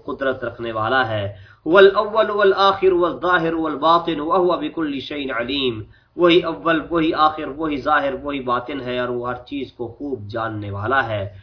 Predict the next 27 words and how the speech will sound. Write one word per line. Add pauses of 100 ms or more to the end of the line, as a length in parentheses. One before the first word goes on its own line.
(300)
هو
الذی
خلق
السماوات
والارض (120)
فی (140)
ستۃ (160)
ایام (200)
ثم
استوی
علی
العرش، (440)
وہی
ذات
ہے
جس
نے (120)
آسمانوں
اور (120)
زمین
کو (100)
چھ
دنوں
میں
پیدا (100)
کیا
اور